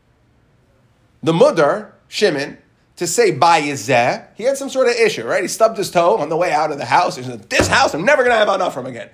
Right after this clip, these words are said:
Again, angry people make nedarim. People, when they got angry, made nedarim. Okay? So he stubs his foot on the way out of the house, and he goes, "Ah, never gonna have enough from this house."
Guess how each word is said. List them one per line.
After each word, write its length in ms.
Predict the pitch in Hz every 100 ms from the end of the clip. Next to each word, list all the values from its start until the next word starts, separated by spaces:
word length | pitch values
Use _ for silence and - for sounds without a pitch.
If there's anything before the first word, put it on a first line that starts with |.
| _ _
Again, 200 | 165 135 - -
angry 300 | 196 208 214
people 260 | 175 165
make 180 | 156 143
nedarim. 460 | 139 135 120 - 160 _ _
People, 240 | - 113 139
when 140 | 151
they 100 | 175
got 140 | 196
angry, 440 | 254 294 185 190 160
made 200 | 139 127 156
nedarim. 420 | 226 208 - - _ _ -
Okay? 340 | 135 147 156 - -
So 280 | 214 175 - -
he 100 | 202
stubs 300 | 233 269 202
his 100 | 170
foot 160 | 202
on 100 | 185
the 60 | 170
way 140 | 170
out 100 | 156
of 60 | 143
the 80 | -
house, 360 | 117 127 -
and 80 | 143
he 80 | 160
goes, 260 | 151 - -
"Ah, 180 | - - - _
never 320 | - 226 311 285
gonna 100 | 247
have 140 | 233
enough 200 | 214 196
from 140 | 160
this 140 | 151 131
house." 400 | 131 - -